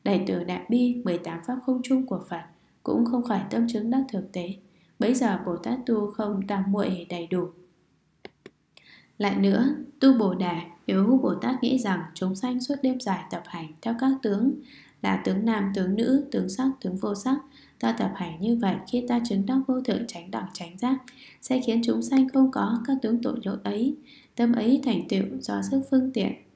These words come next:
tu hành bát nhã ba la mật, tuy chưa đầy đủ mười chín lực cho đến mười tám pháp không chung của Phật,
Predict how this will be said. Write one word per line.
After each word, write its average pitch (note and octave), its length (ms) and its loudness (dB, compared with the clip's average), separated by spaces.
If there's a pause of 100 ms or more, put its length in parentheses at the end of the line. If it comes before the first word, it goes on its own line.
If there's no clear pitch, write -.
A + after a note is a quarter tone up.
(160)
tu A3 140 0
hành F3 260 -2
bát A3 160 0
nhã A3+ 260 2
ba B3 180 0
la B3 160 0
mật, F#3 200 -2 (480)
tuy A#3 220 4
chưa B3 240 2
đầy F#3+ 260 0
đủ F3+ 160 0 (140)
mười F3+ 180 -2
chín F#3 260 -2
lực G#3 180 0
cho A#3 160 0
đến A#3 220 4
mười A3 140 2 (120)
tám F3 160 -14
pháp B3+ 240 -4
không A3 200 2
chung G3+ 220 -2
của F3 240 -8
Phật, E3+ 140 -6